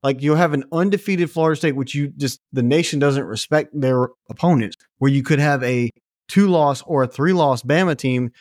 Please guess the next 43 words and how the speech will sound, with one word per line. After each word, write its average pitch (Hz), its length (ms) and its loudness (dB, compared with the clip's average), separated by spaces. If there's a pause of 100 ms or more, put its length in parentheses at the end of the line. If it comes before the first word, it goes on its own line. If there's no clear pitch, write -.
that 135 120 2
lost 143 300 2
to 135 160 -2
a 123 60 -2
Texas, 135 540 -4 (200)
maybe 135 200 0
lost 135 280 2
to 147 120 -2
an 143 60 -4
L 135 180 2
S 123 120 -4
U 135 180 0
and 123 100 0
an 117 40 0
Ole 131 200 0
Miss 139 260 2
in 123 160 -2
one 131 160 0
season, 143 440 -2 (360)
but 135 260 -2
they 160 140 0
had 165 180 2
three 180 140 2
losses, 180 540 0 (180)
so - 100 -8
they 135 60 2
should 254 200 -2
be 220 80 0
left 170 260 0
out. 190 320 0 (240)
But 151 140 4
an 151 80 0
undefeated 165 680 0
Clemson 170 340 0
or 127 160 2
undefeated 160 420 -2
Florida 156 260 2
State 165 240 0
won't 143 200 0
get 135 160 -4
put 156 160 -2
in 151 80 0
because 127 320 -2